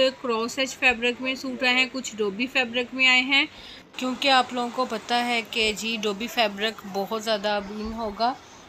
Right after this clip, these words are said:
मिड सीजन में डोबी फैब्रिक बड़ा ज़बरदस्त रहता है पहना हुआ, जैकार्ड और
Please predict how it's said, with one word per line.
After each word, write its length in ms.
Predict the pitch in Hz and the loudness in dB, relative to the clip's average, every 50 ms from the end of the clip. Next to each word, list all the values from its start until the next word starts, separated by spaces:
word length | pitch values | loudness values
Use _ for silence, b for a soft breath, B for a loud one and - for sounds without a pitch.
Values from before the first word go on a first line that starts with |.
| - - - | -18 -10 -6
मिड 140 | 233 240 220 | -6 -6 -4
सीजन 380 | - - 269 254 226 226 233 240 | -6 -6 -6 -6 -4 -4 -4 -4
में 360 | 240 240 240 240 240 247 226 | -4 -6 -6 -6 -6 -6 -4
डोबी 240 | 220 214 196 202 226 | -6 -6 -6 -6 -10
फैब्रिक 420 | - - 233 208 196 196 214 220 214 - - | -6 -4 -4 -4 -4 -6 -8 -8 -8 -8 -6
बड़ा 160 | 226 240 247 | -4 -4 -4
ज़बरदस्त 480 | 240 226 214 190 185 196 202 214 - 233 | -4 -4 -6 -6 -4 -6 -6 -6 -6 -6
रहता 260 | 202 165 - - 190 | -6 -6 -6 -6 -8
है 60 | 196 190 | -6 -6
पहना 300 | 208 196 185 180 175 180 | -6 -6 -6 -4 -4 -4
हुआ, 160 | 190 196 202 | -4 -4 -4
जैकार्ड 680 | 190 190 220 214 208 - - 202 202 202 202 208 208 220 214 - 220 | -4 -4 -4 -4 -4 -4 -2 0 0 0 0 -2 -6 -10 -10 -8 -4
और 280 | 208 202 208 208 202 | -2 -2 -2 -2 -2